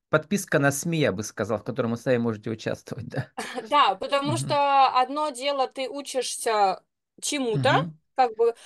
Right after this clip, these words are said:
Speaker 2: а тут мы просто неформально, тут нет
Speaker 1: И в
Speaker 2: заданий,
Speaker 1: чате
Speaker 2: мы просто
Speaker 1: болталки вы не исправляете их ошибки?
Speaker 2: Нет, мы ничего
Speaker 1: Мгм.
Speaker 2: не исправляем, тут человек расслабляется, говорит, как
Speaker 1: Мгм. А в
Speaker 2: может, как
Speaker 1: книжном клубе,
Speaker 2: хочет.
Speaker 1: там у вас система методическая, там
Speaker 2: Э, да, там уже,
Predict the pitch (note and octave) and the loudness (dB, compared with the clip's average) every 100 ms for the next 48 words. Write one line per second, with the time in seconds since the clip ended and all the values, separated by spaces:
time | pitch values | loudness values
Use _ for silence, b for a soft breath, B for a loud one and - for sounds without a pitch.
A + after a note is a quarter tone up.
0 | B A#3+ A#3+ G4 D5+ C#4+ F#4 G#4+ D4 F#4+ | B -2 2 4 4 2 -4 0 2 2
1 | - C#4+ C4+ F4+ G4 F#4+ D4 C4+ B3 A#3+ | -2 -4 -4 -2 0 0 2 2 2 -2
2 | A#3 C#4 D4 D4 G4+ G4+ - C4 F3 - | -8 -8 -8 -2 2 4 6 6 6 4
3 | D3 D3 - F#3 G#3+ D#3 D#3+ E3+ D#3 D3+ | 4 4 6 4 4 0 2 2 0 0
4 | D#3 D3 D3 C3 B2+ G2+ - G#2 - - | 2 2 2 0 -2 -8 -8 -12 -12 -14
5 | - - _ _ - D#4+ D4+ D4+ B3+ C#4+ | -20 -20 _ _ -6 0 0 -2 -2 -2
6 | D#4+ E4 D4+ D#4+ C4+ - C4 A#3+ C4+ G4+ | 0 0 0 2 0 0 -2 0 0 0
7 | B4 F4+ - D4 C4+ D#4 B3+ - A#3+ C#4+ | 0 -2 -2 0 0 0 -2 -2 0 2
8 | G#4+ B4 C#4 A#3+ B3 E4+ - F#3 B3 C#4+ | 2 0 -2 -2 -2 -2 -4 -2 0 2
9 | F#4+ - G#3+ G#3+ - E3 F#3+ B2 D#3+ F3+ | 4 2 4 2 2 2 2 2 2 2
10 | C3+ D3 - C3+ - A#2 A2 G#2+ A2+ G2+ | 2 0 -4 -10 -4 -2 -2 -4 -4 -6
11 | G2+ - - - G#2 C3 D#3 G#3 - B3+ | -6 -10 -14 -12 0 2 2 -2 2 4
12 | B3 - G#3+ A#3 G#3 G3 D4+ G#4+ F#4+ C#4 | 4 2 4 6 4 4 4 4 0 -2